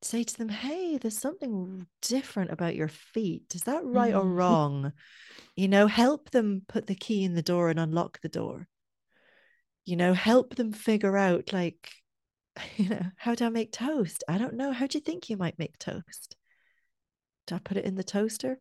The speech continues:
Speaker 1: Yeah. Try it. See what happens." If the first lot gets burned 'cause they didn't know to turn down the dial,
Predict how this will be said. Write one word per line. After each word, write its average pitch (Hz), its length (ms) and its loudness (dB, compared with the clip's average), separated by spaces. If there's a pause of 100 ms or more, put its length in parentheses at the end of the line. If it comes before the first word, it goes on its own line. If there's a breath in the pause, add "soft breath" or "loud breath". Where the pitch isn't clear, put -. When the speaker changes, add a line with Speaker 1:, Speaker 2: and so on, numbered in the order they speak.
(120)
Speaker 1:
Yeah. 415 80 -4 (1000)
Try 349 240 0
it. 156 280 -2
See 226 120 -2
what 220 140 0
happens." 214 380 -2
If 160 100 -4
the - 80 -12
first 208 280 2
lot 180 160 4
gets - 220 -4
burned 196 360 2
'cause 185 140 -6
they 185 80 2
didn't 175 240 -2
know 175 120 2
to - 120 -4
turn 180 240 0
down 175 220 0
the 175 60 0
dial, 175 400 2